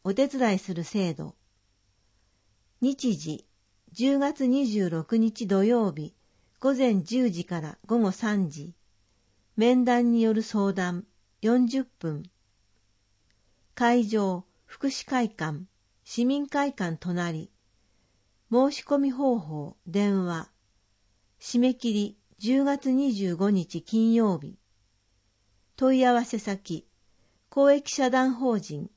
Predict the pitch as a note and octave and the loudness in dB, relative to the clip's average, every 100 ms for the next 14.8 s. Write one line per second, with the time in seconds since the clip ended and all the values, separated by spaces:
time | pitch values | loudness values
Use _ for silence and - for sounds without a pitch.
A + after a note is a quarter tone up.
0 | _ _ _ _ - C4 C4+ C#4+ C#4 C4+ | _ _ _ _ -6 0 2 2 0 0
1 | C4 C4 B3+ C4 C4 C4+ B3+ A3+ D#3+ D3+ | 0 0 0 -2 0 -2 -2 -4 -8 -10
2 | - - G3 B3 C4 C4+ C4 C4+ A#3+ B3+ | -12 -6 0 2 2 2 0 -4 -2 0
3 | G#3+ G3+ D#3+ - F#3+ B3 B3+ B3+ - - | 0 -4 -10 -6 0 2 2 0 -8 -8
4 | F3 C#3 - _ _ _ _ _ _ _ | -8 -8 -16 _ _ _ _ _ _ _
5 | _ _ A3 G#3+ G#3 F#3+ F3+ F3+ _ _ | _ _ 0 2 2 0 -2 -6 _ _
6 | _ _ - C4 C#4+ C#4+ C#4+ G#3 - G#3+ | _ _ 0 2 2 2 0 0 -2 -4
7 | F#3+ D#3 _ _ _ _ - C#4 C#4 C#4 | -2 -4 _ _ _ _ -6 -4 0 0
8 | B3+ C4 G#3 F3+ F#3 D#3 - _ - - | 2 2 2 0 -2 -4 -12 _ -10 -4
9 | C4+ C4+ - C4+ - E3+ D#3+ A3 G#3 G3 | -2 -2 -4 -6 -4 -4 -2 -2 -2 -4
10 | D#3 - _ _ _ _ _ _ _ _ | -12 -16 _ _ _ _ _ _ _ _
11 | _ _ _ _ _ _ _ _ _ _ | _ _ _ _ _ _ _ _ _ _
12 | _ _ _ _ - C#4 D4 D4 D4+ D4+ | _ _ _ _ -4 0 2 0 -4 -2
13 | D#4 D4 C#4+ C#4+ C4+ F3+ E3 G#3 A3 C4+ | 0 0 0 -2 -2 -4 -4 -2 -2 -2
14 | - C#4 C4+ C4 A3+ - D3 C3+ | 0 2 2 2 0 -4 -12 -16